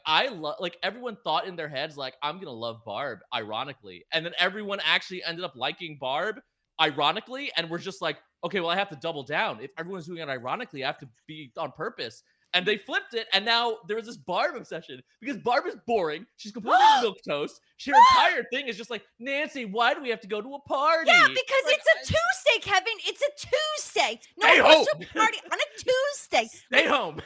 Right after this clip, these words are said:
Speaker 2: Barb,
Speaker 1: And if you're
Speaker 2: no.
Speaker 1: gonna be there, she's just sitting on the pool like, "Man, this
Speaker 2: Yeah,
Speaker 1: sucks. I'm
Speaker 2: because
Speaker 1: by
Speaker 2: her friend
Speaker 1: myself."
Speaker 2: ditched her because Nancy is a jerk, and she's like,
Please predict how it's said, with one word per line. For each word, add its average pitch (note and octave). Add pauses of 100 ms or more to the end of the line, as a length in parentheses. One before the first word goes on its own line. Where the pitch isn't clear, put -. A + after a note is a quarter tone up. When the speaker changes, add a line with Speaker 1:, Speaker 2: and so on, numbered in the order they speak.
Speaker 2:
Barb, G#4
Speaker 1:
And C#4
if C#4+
you're B3+
Speaker 2:
no. G3+
Speaker 1:
gonna D4+
be B3
there, G#3
she's A#3
just -
sitting C4+
on C4
the A#3+
pool A#3+
like, G3
"Man, A3
this -
Speaker 2:
Yeah, F#5+
Speaker 1:
sucks. F#5
I'm D#5+
Speaker 2:
because E5
Speaker 1:
by D#5
Speaker 2:
her D#5
friend C#5+
Speaker 1:
myself." G#4+
Speaker 2:
ditched -
her F4
because F4+
Nancy F#4
is F#4
a F4
jerk, F#4+
and F4+
she's E4
like, E4